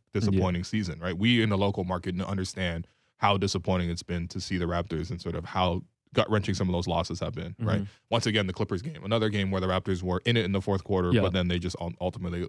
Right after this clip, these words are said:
Speaker 2: collapsed. Uh, uh, although the Ra-, the Raptors started collapsing in the third quarter in the Clippers game. But, um, yeah, I mean, the reputation is still that, like,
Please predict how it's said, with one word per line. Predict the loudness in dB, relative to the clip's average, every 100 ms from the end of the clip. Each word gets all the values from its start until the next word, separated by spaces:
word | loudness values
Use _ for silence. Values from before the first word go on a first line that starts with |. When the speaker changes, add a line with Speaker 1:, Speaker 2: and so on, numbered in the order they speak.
| -8
Speaker 2:
collapsed. | -10 -10 -10 -2
Uh, | 0
uh, | 2 2
although | 4 4 4
the | 4
Ra-, | 2
the | 0 2
Raptors | 4 4
started | 4 4
collapsing | 4 2 0
in |
the | -2
third | -2 -4
quarter | -4 -4
in | -6
the | -10
Clippers | -10 -12
game. | -12 -6
But, | -2 -2 -4 -20 _ _ 0
um, | 0 0 -8 _ _ _ _ _ _ _ _ _ 2
yeah, | 4 6
I | 4
mean, | 4 2 -2 -10 _
the | 0 4 6
reputation | 6 6 4 4 4
is | 4
still | 2 2 4
that, | 2
like, | -2 -4